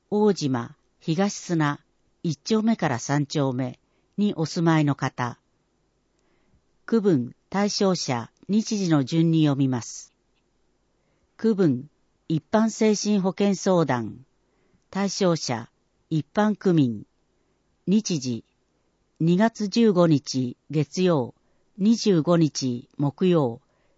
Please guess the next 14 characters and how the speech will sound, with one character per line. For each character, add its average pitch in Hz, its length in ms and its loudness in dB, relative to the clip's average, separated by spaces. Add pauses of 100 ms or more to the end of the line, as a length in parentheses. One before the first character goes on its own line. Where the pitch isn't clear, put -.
(160)
十 190 240 0
三 226 240 0
時 175 80 -2
三 185 260 0
十 175 140 -2
分 147 300 0
か 139 120 -6
ら 120 160 -4
十 196 220 0
五 170 140 2
時 - 120 -6
三 156 240 0
十 147 160 -2
分。 117 480 -6